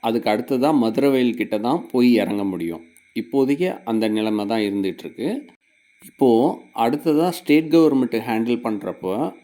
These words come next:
அங்கங்க சர்வீஸ் ரோடு கொடுத்து நீங்க எங்க வேணாலும் இறங்கலாம், எங்க வேணாலும் ஏறலான்ற மாதிரி வரப்போகுது. இந்த ரோடு அமைக்கிறப்ப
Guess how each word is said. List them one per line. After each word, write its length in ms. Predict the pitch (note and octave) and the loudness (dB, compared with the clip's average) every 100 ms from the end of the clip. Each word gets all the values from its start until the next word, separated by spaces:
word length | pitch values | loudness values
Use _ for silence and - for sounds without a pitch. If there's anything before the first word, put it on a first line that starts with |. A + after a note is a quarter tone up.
| - | -2
அங்கங்க 480 | B2 D#3 F3 F#3+ F#3 | 2 4 2 0 -2
சர்வீஸ் 460 | E3+ B2+ D#3+ E3 | 0 0 0 0
ரோடு 240 | C#3+ B2+ A2+ | 0 2 0
கொடுத்து 380 | A2+ G#2+ - G3+ - - _ _ _ - - | -2 -2 0 0 -2 -6 _ _ _ -4 4
நீங்க 220 | C#3+ C#3 | 6 6
எங்க 260 | B2+ C#3 D3+ | 6 6 6
வேணாலும் 400 | D3+ D3+ D#3 C#3 | 6 4 4 4
இறங்கலாம், 500 | B2 A#2+ B2 A3 - | 2 0 0 -2 -4
எங்க 220 | B2 C3 C#3 | -2 2 4
வேணாலும் 440 | C3+ B2 B2+ C#3 | 4 2 2 2
ஏறலான்ற 640 | A#2 A#2 A2 A2+ A2+ G#2 | 2 2 0 0 -2 -2
மாதிரி 300 | G2 G2+ D#3+ - - | -4 -2 -2 -4 -6
வரப்போகுது. 680 | A#2+ A2+ G2+ G2 D#2+ D#2 D#2 - _ _ - | -2 0 -2 -6 -6 -10 -14 -18 _ _ 2
இந்த 360 | D3 D#3+ D#3 | 4 6 4
ரோடு 400 | B2+ C#3 F#3+ F#3+ B2+ F#3+ - - | 6 6 6 6 6 4 -2 -8
அமைக்கிறப்ப 800 | A2+ B2 D#3+ D#3+ E3 D3 - A#2+ | -2 2 2 2 0 0 -2 -2